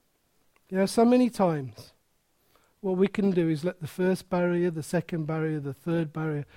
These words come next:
the fourth barrier come in the way. This lady and Jacob says,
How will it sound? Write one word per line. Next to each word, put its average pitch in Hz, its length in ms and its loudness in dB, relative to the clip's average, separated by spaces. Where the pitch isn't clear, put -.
the 151 80 -12
fourth 170 420 -4
barrier 143 440 -8
come 165 220 -2
in 160 80 2
the 160 100 0
way. 131 260 -10
This 170 260 -8
lady 175 560 4
and 156 100 -10
Jacob 170 420 0
says, 151 440 -6